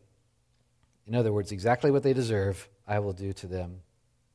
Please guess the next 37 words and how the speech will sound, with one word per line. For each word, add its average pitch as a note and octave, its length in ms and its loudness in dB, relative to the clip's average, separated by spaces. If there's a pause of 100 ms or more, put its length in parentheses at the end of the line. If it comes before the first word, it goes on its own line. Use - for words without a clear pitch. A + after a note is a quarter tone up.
(680)
And A3 180 4
interesting, E3 600 -2
"According A3 480 2
to F#3 280 2
their D#3 240 6
judgments, C3+ 840 0 (100)
I C3+ 140 2
will C3+ 180 2
judge D#3 520 -2
them." E2 280 -10 (1400)
And D#3+ 120 -6
so F3 320 2
God's E3 240 2
saying, D3 340 -4 (140)
"I'm C#3+ 200 -8
going E3+ 180 -6
to C3 100 -8
judge C#3 300 0
you, D3 400 0
uh, A2+ 320 2
because A2+ 400 -4
that's, A2+ 360 -4
uh, F#2 460 -8
exactly A2 380 -6
what G2 160 -10
you G2 60 -8
deserve. D#3 440 4
It's B2+ 140 -6
just A#2 240 -8
right B2 200 2
in A2+ 80 -6
accordance C3+ 400 0
with A#2+ 160 -2
what A#2 200 0
you've A2 340 -8
been A2 160 -6
doing. E3+ 360 4